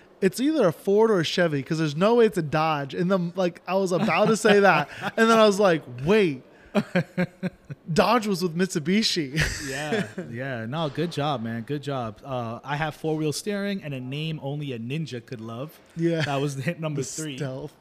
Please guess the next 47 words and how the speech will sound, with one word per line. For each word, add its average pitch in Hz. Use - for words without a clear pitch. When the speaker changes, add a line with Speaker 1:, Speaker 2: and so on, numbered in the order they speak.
Speaker 1:
<laughs> 196
Speaker 2:
Um, 127
and 143
then 139
the 123
fourth 175
one 123
was 120
my 120
foreign 156
relative 120
is 113
a 113
V 120
R 123
four. 104
I'm 120
a 107
R 104
T. -
Speaker 1:
Yeah. 160
No, 156
that, 151
Speaker 2:
Um, 180
Speaker 1:
that, 175
yeah, 160
the 139
fourth 170
one. 135
I 120
Speaker 2:
Yeah, 101
Speaker 1:
no, 170
Speaker 2:
yeah. 95
Speaker 1:
I 151
Speaker 2:
But -
Speaker 1:
was 156
Speaker 2:
you, 240
you 196
only 311
needed 302
two 359
on 160
that 127
one. 110
You 160
Speaker 1:
Yeah. 190
Speaker 2:
only 247